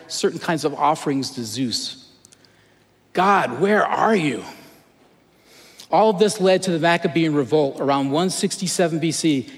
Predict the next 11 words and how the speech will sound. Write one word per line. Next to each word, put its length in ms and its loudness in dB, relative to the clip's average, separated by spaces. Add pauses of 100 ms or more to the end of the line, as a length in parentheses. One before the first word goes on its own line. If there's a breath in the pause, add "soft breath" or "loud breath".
(120 loud breath)
and 160 -4
a 120 2
brief 800 0
period 720 0
of 180 -6
independence. 760 -8 (1400 soft breath)
But 100 -2
by 120 2
sixty-three 720 0
B 180 -2
C, 440 -2